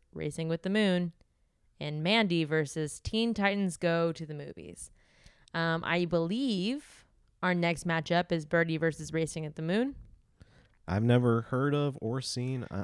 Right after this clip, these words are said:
Speaker 2: either of those movies.
Speaker 1: I'm excited to see them. Maybe one of them will surprise us.
Speaker 2: Uh, he, Nick Cage referenced Birdie in that one interview I read from
Speaker 1: Yeah, so maybe the characters will be similar.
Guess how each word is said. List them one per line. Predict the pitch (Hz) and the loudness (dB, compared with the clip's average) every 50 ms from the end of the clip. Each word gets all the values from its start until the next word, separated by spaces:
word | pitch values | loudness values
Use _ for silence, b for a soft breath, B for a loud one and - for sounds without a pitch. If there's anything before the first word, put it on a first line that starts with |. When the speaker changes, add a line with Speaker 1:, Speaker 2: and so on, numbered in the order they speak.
| - - | -6 -4
Speaker 2:
either | 101 104 117 131 135 135 139 | -2 0 0 2 2 2 0
of | 139 127 | 0 -2
those | 123 120 131 131 120 | -2 -2 -2 0 0
movies. | 120 127 131 101 - - - - - - | 2 2 2 0 0 -4 -6 -6 -6 -4
Speaker 1:
I'm | 165 160 165 | -2 -2 -2
excited | 165 - - 165 165 165 175 170 170 | -2 0 0 2 2 2 0 -2 -2
to | 185 | -4
see | - - - | -4 -4 -6
them. | - 175 170 165 165 175 180 170 156 160 B B B B B B 190 185 | -4 -4 -4 -4 -4 -6 -6 -6 -8 -10 B B B B B B -12 -8
Maybe | 185 170 175 180 180 | -2 0 0 2 2
one | 180 190 190 | 4 4 2
of | 190 | 2
them | 185 196 202 | 2 0 0
will | 202 196 | 0 -2
surprise | - 214 202 220 226 233 214 - | -2 -4 -4 -2 -2 -2 -2 -4
us. | - - - - - _ _ _ _ _ _ _ _ _ _ - | -8 -10 -10 -14 -18 _ _ _ _ _ _ _ _ _ _ -2
Speaker 2:
Uh, | - 131 131 | 0 0 0
he, | 127 147 147 - - - | 0 -4 -6 -8 -10 -10
Nick | 131 147 170 - | -8 -8 -6 -2
Cage | - 175 165 - | 2 2 2 2
referenced | 123 127 151 - - 107 - - - | 2 2 2 2 0 -2 -2 -2 -4
Birdie | 85 78 78 80 80 | -6 -6 -4 -4 -6
in | 80 78 | -6 -6
that | 80 82 69 | -8 -8 -8
one | 82 87 80 | -8 -8 -8
interview | 90 110 101 82 85 76 69 | -6 -6 -6 -6 -4 -4 -4
I | 64 | -2
read | 62 69 - - - 71 - | -2 -4 -4 -4 -6 -8 -8
from | - - 175 | -6 0 2
Speaker 1:
Yeah, | 185 185 175 170 165 | 4 4 4 4 2
so | 165 - - 185 180 180 175 | 0 -2 0 2 2 2 2
maybe | 175 196 214 233 262 247 233 | 0 -2 -4 -4 -4 -6 -6
the | - 202 | -8 -8
characters | 190 - 202 196 196 185 - 180 170 156 156 | -6 -4 -4 -4 -4 -6 -8 -8 -8 -8 -10
will | 160 165 | -10 -10
be | 160 160 160 160 160 160 160 160 - - - | -8 -8 -8 -8 -10 -10 -10 -12 -14 -14 -18
similar. | - - - - 247 254 | -20 -18 -16 -16 -14 -16